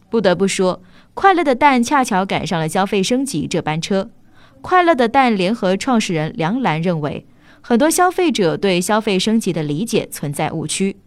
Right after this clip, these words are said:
他们认为消费升级就是买最贵的，其实不然。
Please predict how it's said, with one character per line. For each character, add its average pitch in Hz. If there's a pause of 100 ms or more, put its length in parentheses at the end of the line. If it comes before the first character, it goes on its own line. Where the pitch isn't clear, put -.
(420)
他 359
们 339
认 302
为 214 (160)
消 330
费 320
升 320
级 165
就 185
是 185
买 165
最 226
贵 294
的， - (200)
其 -
实 180
不 175
然。 131